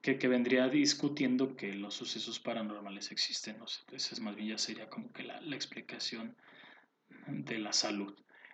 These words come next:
Mm, pero todas las posibles, este, avistamientos, lo que se escuche, lo que se crea que pasó, eh, si vi algo, no lo vi, entonces todas estas partes, o, o creer que lo viví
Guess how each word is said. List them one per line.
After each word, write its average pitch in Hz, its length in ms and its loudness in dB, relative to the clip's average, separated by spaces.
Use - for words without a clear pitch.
Mm, 127 380 2
pero 127 280 2
todas 143 220 6
las 139 200 6
posibles, 131 600 2
este, 117 260 -2
avistamientos, 120 1400 0
lo - 220 -12
que - 80 -16
se - 120 -2
escuche, 107 1000 -2
lo 113 120 -12
que - 120 -8
se - 180 -2
crea 107 200 -6
que - 80 -16
pasó, 117 840 -6
eh, 117 680 -18
si - 240 -2
vi 113 160 -4
algo, 110 380 -6
no 107 120 -8
lo 104 120 -14
vi, 117 240 -6
entonces 120 440 -8
todas 120 320 -8
estas 120 280 -8
partes, 120 480 -12
o, 127 60 -4
o 120 260 -4
creer 135 380 2
que 131 100 -2
lo 104 140 0
viví 104 420 0